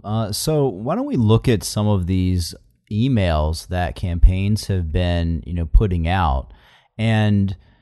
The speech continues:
Emma, I know you had a couple of emails that you had sent to us that you thought, okay, these are really great examples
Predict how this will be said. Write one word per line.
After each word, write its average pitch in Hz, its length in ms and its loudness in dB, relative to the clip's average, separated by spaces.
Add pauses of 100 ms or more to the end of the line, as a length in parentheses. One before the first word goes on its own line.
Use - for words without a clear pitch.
(320)
Emma, 139 200 2
I 131 80 4
know 139 120 2
you 160 240 2
had 147 140 4
a 104 60 2
couple 107 300 4
of 82 100 0
emails 82 560 0
that 85 220 -4
you 92 60 -4
had 80 120 -4
sent 90 260 -4
to 92 120 4
us 80 200 0
that 85 240 -6
you 90 100 -2
thought, 85 480 0
okay, 90 260 -2
these 101 220 -2
are 95 80 0
really 95 320 -2
great 90 320 -2
examples 82 800 -2